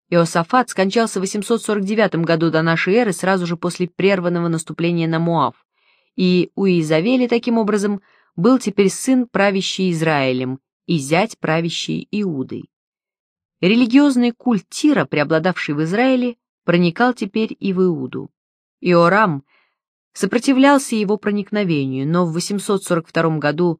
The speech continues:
до нашей эры он умер, и править стал его сын Ахазия. Ахазия находился полностью под влиянием своей матери Аталии, так что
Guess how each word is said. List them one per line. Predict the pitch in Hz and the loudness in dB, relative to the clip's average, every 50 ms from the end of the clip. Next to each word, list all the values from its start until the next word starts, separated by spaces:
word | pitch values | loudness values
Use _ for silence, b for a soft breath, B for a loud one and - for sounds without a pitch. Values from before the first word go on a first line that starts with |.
| _ _ | _ _
до | - 156 160 | -2 -2 0
нашей | 160 160 156 - - 156 - | 0 0 -2 -2 -2 -4 -2
эры | - - 214 214 175 160 - | 0 0 2 2 2 2 0
он | - - 165 156 160 | -2 -2 -2 0 0
умер, | 202 240 247 254 247 247 b b b b b b b | 0 2 2 0 -2 -2 b b b b b b b
и | - 233 | -4 -2
править | - - 269 302 302 294 269 - | 0 2 4 4 4 2 0 -2
стал | - - 254 254 262 | -4 -2 0 0 2
его | 233 220 196 180 190 | 2 2 2 0 0
сын | 180 - - 247 240 240 226 - | -2 -2 -2 -2 -2 -2 -2 -2
Ахазия. | - 202 185 - - 165 139 131 117 - 110 117 117 - - - _ _ _ _ _ _ _ _ _ _ | -2 -4 -2 -2 -2 -2 -2 -2 -4 -6 -8 -10 -10 -12 -16 -20 _ _ _ _ _ _ _ _ _ _
Ахазия | - - 170 165 - 220 220 208 175 175 170 | -2 -2 -2 0 2 0 2 2 2 2 0
находился | 175 175 180 185 180 196 196 190 - 196 | 0 0 -2 -2 0 0 -2 -2 -4 -6
полностью | - _ - 254 262 254 233 233 226 - - 214 | -4 _ 2 2 2 2 0 -2 -6 -6 -10 -10
под | 196 180 160 | -8 -6 -4
влиянием | 156 170 165 170 190 202 208 196 190 190 185 | 0 2 2 2 2 2 2 0 0 0 -2
своей | 175 - - 160 160 156 | -2 -2 -2 0 0 2
матери | 160 170 185 190 - - 190 175 180 - - | 2 0 0 0 -2 -4 -4 -2 -2 -2 -4
Аталии, | - 185 - _ - 165 151 135 127 123 107 - - - _ _ _ _ _ _ _ _ | -6 -6 -4 _ -2 -2 -2 -2 -2 -4 -6 -6 -8 -12 _ _ _ _ _ _ _ _
так | 254 247 233 | 0 0 0
что | - - - 247 240 233 226 - | -2 -4 0 2 2 2 2 0